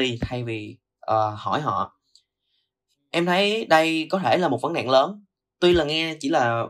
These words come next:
một cái câu hỏi là hỏi, hỏi, hỏi việc, ờ, với thầy thôi, nhưng mà em thấy nó là một vấn nạn lớn. Thì anh nghĩ A I có thể thay thế được, ờ, nhân viên, những người thầy hoặc là những người thấp hơn, ví dụ như là liên quan tới customer service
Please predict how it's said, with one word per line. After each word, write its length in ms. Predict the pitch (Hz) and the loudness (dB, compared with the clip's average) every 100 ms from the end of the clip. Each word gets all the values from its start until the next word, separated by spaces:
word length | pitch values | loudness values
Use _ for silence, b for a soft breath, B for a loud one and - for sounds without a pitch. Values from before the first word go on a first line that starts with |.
| 127 | -6
một 180 | 123 - | -6 -4
cái 120 | 151 143 | -6 -2
câu 100 | 143 | -2
hỏi 180 | 110 | 0
là 60 | 151 | -2
hỏi, 280 | 113 107 165 | -2 -4 -6
hỏi, 220 | 131 113 160 - | -6 -8 -10 -8
hỏi 120 | 135 | -6
việc, 200 | 120 104 _ - | -4 -6 _ -6
ờ, 340 | 123 120 117 | -4 -4 -6
với 140 | 123 160 | -6 -4
thầy 160 | 120 | -2
thôi, 240 | 123 127 127 | 2 2 0
nhưng 120 | 127 | -4
mà 100 | 117 | -6
em 200 | 104 123 | -6 -4
thấy 220 | 127 127 | -4 -4
nó 140 | 160 160 | -4 -10
là 80 | 123 | -10
một 100 | 139 | -8
vấn 100 | 147 | -8
nạn 120 | - | -2
lớn. 260 | 120 131 185 _ b b b b b _ | 0 0 -4 _ b b b b b _
Thì 440 | 131 117 113 110 107 _ _ _ _ _ _ - | -2 -2 -2 -6 -10 _ _ _ _ _ _ -2
anh 160 | 160 | 0
nghĩ 340 | 156 - 175 160 | 0 -2 -2 0
A 140 | 143 | -2
I 60 | 139 | -2
có 60 | |
thể 240 | 160 117 151 | -4 -4 -4
thay 200 | 165 139 151 | -8 -8 -2
thế 160 | 156 | -2
được, 200 | 170 - _ | -2 -6 _
ờ, 420 | 123 113 110 107 - _ | -6 -4 -4 -6 -10 _
nhân 220 | 139 139 | -8 -6
viên, 240 | 139 135 | -6 -6
những 180 | 123 113 | -8 -8
người 460 | 147 117 107 107 107 - | -6 -6 -6 -10 -10 -4
thầy 260 | 107 107 107 | -4 -4 -12
hoặc 160 | 110 123 | -10 -6
là 60 | |
những 380 | 117 95 165 196 | -6 -6 -6 -6
người 240 | 156 113 | -4 -4
thấp 140 | 143 175 | -4 -6
hơn, 240 | 170 147 120 | -4 -4 -2
ví 80 | |
dụ 80 | 117 | -2
như 160 | 131 131 | -2 -4
là 240 | 110 104 104 | -4 -6 -6
liên 180 | 135 135 | -8 -8
quan 100 | 139 | -10
tới 80 | 151 | -12
customer 420 | 185 120 110 - | -12 -8 -10 -6
service 340 | 131 110 76 | -8 -6 -10